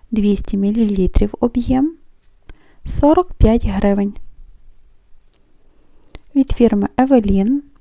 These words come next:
крем Екстра Софт. Сто дев'ять гривень. Маски тканинні одноразові вісімнадцять гривень сорок копійок. Сорок п'ять гривень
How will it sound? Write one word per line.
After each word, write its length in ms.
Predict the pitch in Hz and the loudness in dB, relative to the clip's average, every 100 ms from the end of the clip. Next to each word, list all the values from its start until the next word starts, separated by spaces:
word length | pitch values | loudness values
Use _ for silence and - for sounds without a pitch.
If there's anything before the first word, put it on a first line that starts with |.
| - - - | -20 -20 -8
крем 460 | - 202 190 226 302 - - - - - - - - | -2 0 2 -2 -4 -10 -20 -20 -20 -20 -20 -12 -8
Екстра 460 | 277 - - 311 | -6 -6 0 2
Софт. 560 | - - 208 208 - - - - - - - - - _ | 2 -2 -4 -4 -8 -10 -10 -18 -20 -20 -20 -20 -20 _
Сто 360 | - - - 339 | -8 -6 -2 0
дев'ять 460 | 311 240 262 254 | 2 2 4 4
гривень. 400 | 196 208 208 208 - - _ _ _ - - _ - - _ _ - _ - - - - - - - - | 4 2 2 -2 -6 -18 _ _ _ -20 -20 _ -20 -20 _ _ -20 _ -20 -20 -20 -20 -20 -20 -10 0
Маски 580 | 233 190 196 - 285 359 | 2 2 0 0 0 -2
тканинні 680 | - 247 214 202 214 269 - | -2 0 2 2 2 0 0
одноразові 760 | 233 220 196 196 - 196 208 214 | 0 2 2 0 0 -2 -2 -2
вісімнадцять 720 | 208 208 190 185 233 - 269 | 0 2 2 -2 -2 -2 -2
гривень 360 | 269 277 285 269 | 0 0 0 0
сорок 400 | - 202 233 - | -2 -2 -2 -4
копійок. 580 | 220 208 196 196 - - - - - - - - - - _ - - - - - - - - - - - - - - - - - _ - - - - - - - | -4 0 0 -2 -8 -18 -20 -20 -20 -20 -20 -20 -20 -20 _ -20 -20 -20 -20 -20 -20 -20 -20 -20 -20 -20 -20 -20 -20 -20 -20 -20 _ -20 -20 -20 -20 -20 -20 -14
Сорок 440 | - 320 392 - | -2 2 2 0
п'ять 320 | - 233 226 | 2 2 2
гривень 580 | 226 220 226 220 220 220 | 0 2 2 2 0 -2